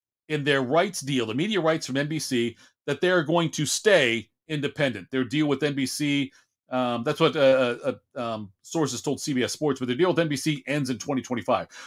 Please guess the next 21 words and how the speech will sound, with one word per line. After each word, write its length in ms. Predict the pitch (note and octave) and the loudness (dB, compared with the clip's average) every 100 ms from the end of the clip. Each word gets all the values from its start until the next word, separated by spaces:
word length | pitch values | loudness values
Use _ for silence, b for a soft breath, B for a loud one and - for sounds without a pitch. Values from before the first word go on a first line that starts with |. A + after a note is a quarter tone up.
| B | B
So 140 | - | 0
Notre 220 | E3 C4 B3+ | 10 10 10
Dame 140 | A3+ | 8
wants 220 | G#3+ G3 | 6 4
to 60 | F#3 | 4
make 260 | F3 D#3+ - _ | 4 2 -6 _
seventy-five 540 | - A#3 B3+ A#3 G#3 | 4 4 6 6 6
million 260 | F3+ F#3+ F3+ | 6 2 0
annually 680 | E3+ F3+ E3+ C#3+ B2+ B2 A#2+ _ _ _ _ _ _ _ | 0 0 2 4 4 2 0 _ _ _ _ _ _ _
in 200 | D#3+ D#3 | -2 2
order 220 | E3 D#3+ | 4 2
to, 480 | - E3 D#3 C#3+ D3+ | 0 4 4 4 2
uh, 440 | C#3+ C#3 C3 B2 - - _ _ | 2 4 4 2 -2 -12 _ _
to 100 | D3 | -8
stay 260 | - D#3+ D3+ | 4 4 4
independent. 560 | C#3 B2 - A#2+ F2+ _ _ _ _ _ _ _ _ _ D3 | 0 -4 -2 -4 -4 _ _ _ _ _ _ _ _ _ -6
Now, 360 | F3 D#3+ D3+ - _ _ _ _ _ _ D3 | 2 2 2 -2 _ _ _ _ _ _ -2
they 180 | F#3 | -2
only 260 | F#3 D#4 C#4 | 2 2 2
make 300 | G3 A3 A3 _ _ D#3 _ _ E3 | 0 -2 -2 _ _ -20 _ _ _
the, 140 | E3+ | -12